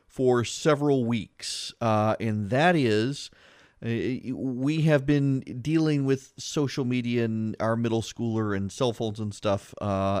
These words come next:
and wanted to let you know that having now talked to a bunch of people, I put together, uh, separate from the show, just 'cause,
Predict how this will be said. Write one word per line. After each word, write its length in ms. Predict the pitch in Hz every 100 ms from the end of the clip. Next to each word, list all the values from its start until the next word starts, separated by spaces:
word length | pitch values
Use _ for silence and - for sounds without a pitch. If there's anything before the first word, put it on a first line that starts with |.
| -
and 320 | 104 98 98
wanted 220 | 101 117
to 60 | 107
let 240 | 107 -
you 80 | 113
know 360 | 98 80 57 - - - - _ _
that 480 | - 107 107 107 107
having 380 | 82 110 104 104
now 220 | 110 110
talked 260 | 104 143 117
to 100 | 131
a 40 |
bunch 260 | 113 123 120
of 60 |
people, 360 | 107 120 117 113
I 100 | -
put 340 | 98 - 160 -
together, 640 | 147 120 113 117 113 113 -
uh, 200 | 117 -
separate 800 | - - - 190 190 175 160
from 520 | - - 151 151 147 120
the 120 | 117
show, 680 | - - 135 120 110 110 117
just 240 | 127 131
'cause, 320 | - 117 -